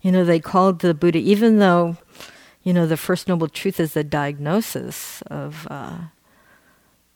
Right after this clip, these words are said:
you know, life can be, that any conditioned thing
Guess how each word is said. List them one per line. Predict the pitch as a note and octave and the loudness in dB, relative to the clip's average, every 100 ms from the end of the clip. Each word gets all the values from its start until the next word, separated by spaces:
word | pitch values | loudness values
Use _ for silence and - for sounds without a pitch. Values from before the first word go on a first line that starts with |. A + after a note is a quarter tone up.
| _ - | _ -10
you | E3 | -8
know, | D#3 D3+ | -6 -6
life | D3+ D#3 D#3 D#3+ D#3+ - - | -4 -2 0 -2 -4 -12 -14
can | - E3 D#3+ D#3+ | -6 -4 -2 -4
be, | D3+ D3+ - C#3 - - D#3+ _ _ _ _ - | -4 -4 -4 -6 -8 -10 -12 _ _ _ _ -2
that | E3+ - | -2 2
any | F#3+ G3+ F#3+ F#3 F3 F3 - | 4 6 6 6 2 -2 -4
conditioned | G3 E3 F3 - E3 D3+ | -2 0 -2 -2 -6 -6
thing | - - F3 E3+ C#3 C3+ C#3+ | -8 -4 -2 -2 -4 -6 -10